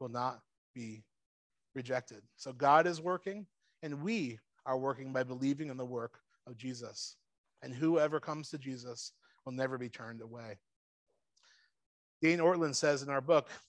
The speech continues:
"The only thing re-, required to enjoy such love is to come to him, to ask him to take us in." He does not say, "Whoever comes to me with sufficient contrition or regret, or whoever comes to me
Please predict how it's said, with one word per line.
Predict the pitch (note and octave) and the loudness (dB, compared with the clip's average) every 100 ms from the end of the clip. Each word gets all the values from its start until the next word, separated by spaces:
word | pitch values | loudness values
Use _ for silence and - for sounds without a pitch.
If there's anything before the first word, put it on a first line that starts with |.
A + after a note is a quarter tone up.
| _ | _
"The | C3+ | 0
only | D#3+ G#3+ | 4 6
thing | A3 G#3 | 4 4
re-, | F3+ E3 | 2 0
required | D3+ - D#3+ F3+ F3 | 0 6 8 8 8
to | D#3 | 2
enjoy | C#3 D#3 D3+ | 4 4 4
such | - F3+ - | 4 2 2
love | D#3+ E3+ C3+ D3 D3+ _ _ _ _ - | 6 6 6 2 -8 _ _ _ _ -10
is | B2+ | -8
to | - | -6
come | - G3+ | -4 -4
to | C#3+ | -6
him, | G#2+ G2+ _ _ _ _ _ _ _ _ _ _ | -10 -14 _ _ _ _ _ _ _ _ _ _
to | - C#3+ | -4 4
ask | D3+ E3 - | 4 4 -2
him | F3 | -4
to | D3+ | -4
take | D#3 D3 | -4 -2
us | E3+ - | -2 -2
in." | B2 G#2+ - _ _ _ _ _ _ _ _ _ _ _ _ | -6 -10 -18 _ _ _ _ _ _ _ _ _ _ _ _
He | D3 | 2
does | C#3+ E3 E3 | 6 6 6
not | G3 | 2
say, | E3 E3 D3 | 4 4 4
"Whoever | D3 D#3+ E3 | 6 6 6
comes | E3 E3 - | 0 -2 -4
to | E3 | -4
me | |
with | D#3 C3+ | -2 -4
sufficient | C#3 D#3 - C#3+ | -6 -10 -10 -14
contrition | - D3 G3 E3+ G#3 A3 - _ _ _ | -16 -6 -4 -4 -6 -10 -12 _ _ _
or | D3 | -2
regret, | C3+ C3 D3 G3+ - - _ _ _ | -2 6 8 8 4 -12 _ _ _
or | D3 | 0
whoever | D3+ D#3+ D#3 | 6 6 6
comes | D#3+ E3 - | 2 0 -2
to | |
me | D3+ D3+ D3+ | -2 -2 -2